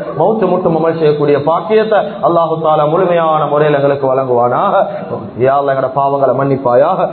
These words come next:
குற்றம் குறைகளை மன்னிப்பாயாக, அறிஞ்சும் அறியாமலும் தெரிஞ்சும் தெரியாமலும் வாழ்க்கையில செய்த தவறுகளை தப்புக்களை மன்னிப்பாயாக. எங்களை பெற்று வளர்த்து ஆளாக்கிய எங்களுடைய அன்பு தாய் தந்தையுடைய பாவங்களை மன்னிச்சிடுவாயாக. அந்த ஸ்ரீதேவிகள் துனியால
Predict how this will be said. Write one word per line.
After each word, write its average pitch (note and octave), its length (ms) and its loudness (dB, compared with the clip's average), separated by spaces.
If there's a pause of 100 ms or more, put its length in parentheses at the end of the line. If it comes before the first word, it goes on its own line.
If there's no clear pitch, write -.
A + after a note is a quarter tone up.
(160)
குற்றம் E3 320 0
குறைகளை D3+ 440 2
மன்னிப்பாயாக, D3 840 2 (220)
அறிஞ்சும் D#3+ 380 0
அறியாமலும் D3+ 580 0
தெரிஞ்சும் D#3 340 0
தெரியாமலும் D#3 420 2
வாழ்க்கையில D3 680 0
செய்த C#3+ 200 0
தவறுகளை C#3+ 520 2
தப்புக்களை C3+ 480 0
மன்னிப்பாயாக. C#3 800 0 (240)
எங்களை D#3 220 2
பெற்று E3+ 480 0
வளர்த்து F3+ 400 0
ஆளாக்கிய A3 680 0 (200)
எங்களுடைய E3 360 2
அன்பு F3 240 0
தாய் F3 280 0
தந்தையுடைய F3 480 2
பாவங்களை D#3+ 440 2
மன்னிச்சிடுவாயாக. D#3 920 2 (200)
அந்த E3 220 0
ஸ்ரீதேவிகள் G3 640 2
துனியால G#3 320 2